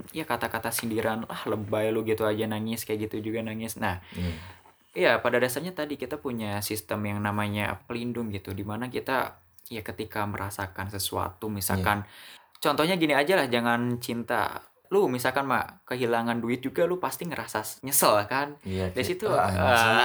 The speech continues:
Speaker 1: anjing.
Speaker 2: gitu kan.
Speaker 1: Iya,
Speaker 2: Iya.
Speaker 1: kayak ngerasain, "Aduh, ini padahal duit yang tadinya udah gua simpen, kenapa bisa hilang?" gitu.
Speaker 2: Iya,
Speaker 1: Nah,
Speaker 2: iya, iya.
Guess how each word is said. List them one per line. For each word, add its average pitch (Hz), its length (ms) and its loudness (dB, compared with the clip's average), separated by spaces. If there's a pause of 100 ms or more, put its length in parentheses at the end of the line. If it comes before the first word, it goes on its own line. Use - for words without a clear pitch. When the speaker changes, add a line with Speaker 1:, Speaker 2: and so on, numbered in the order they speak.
Speaker 1:
anjing. 104 240 -2
Speaker 2:
gitu 95 160 -4
kan. 101 160 -4
Speaker 1:
Iya, 156 180 8
Speaker 2:
Iya. 131 220 6
Speaker 1:
kayak 165 160 6
ngerasain, 156 520 6 (380)
"Aduh, 147 320 -2
ini 117 200 0 (100)
padahal 139 400 0
duit 127 400 0
yang 113 240 0
tadinya 107 480 -4
udah 104 320 -6
gua 101 240 -6
simpen, 92 500 -2
kenapa 107 320 -8
bisa 104 320 -6
hilang?" 147 400 -4
gitu. 104 240 -8
Speaker 2:
Iya, 90 220 4
Speaker 1:
Nah, 107 320 2
Speaker 2:
iya, 87 80 -8
iya. - 180 -10